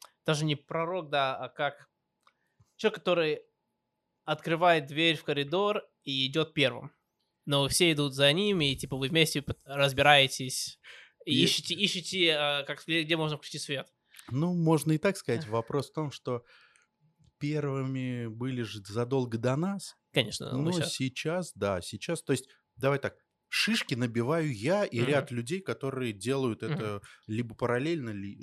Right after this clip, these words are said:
Speaker 1: Вы,
Speaker 2: либо
Speaker 1: вы уговариваете
Speaker 2: вместе со
Speaker 1: людей
Speaker 2: мной.
Speaker 1: вместе с вами пойти в этот черный коридор, темный,
Speaker 2: Да.
Speaker 1: темный коридор. Вот, ам, что, а раз вы, так сказать, э, ну, лидер, ам,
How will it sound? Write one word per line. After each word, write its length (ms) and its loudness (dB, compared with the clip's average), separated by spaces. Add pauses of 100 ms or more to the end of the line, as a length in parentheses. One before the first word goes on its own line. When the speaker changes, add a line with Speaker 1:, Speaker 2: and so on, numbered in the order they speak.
Speaker 1:
Вы, 140 -6
Speaker 2:
либо 0 -
Speaker 1:
вы 140 0
уговариваете 420 -2
Speaker 2:
вместе 0 -
со 160 0
Speaker 1:
людей 60 4
Speaker 2:
мной. 100 0
Speaker 1:
вместе 160 -4
с 60 -10
вами 100 -4
пойти 160 -6
в 40 -2
этот 140 -8
черный 220 -4
коридор, 240 -8
темный, 200 -2
Speaker 2:
Да. 100 0
Speaker 1:
темный 180 -2
коридор. 340 -12 (400)
Вот, 320 0
ам, 440 -2
что, 640 2 (200)
а 120 2
раз 180 2
вы, 80 -6
так 260 -4
сказать, 420 -6
э, 240 -4
ну, 240 -12
лидер, 340 0 (460)
ам, 680 0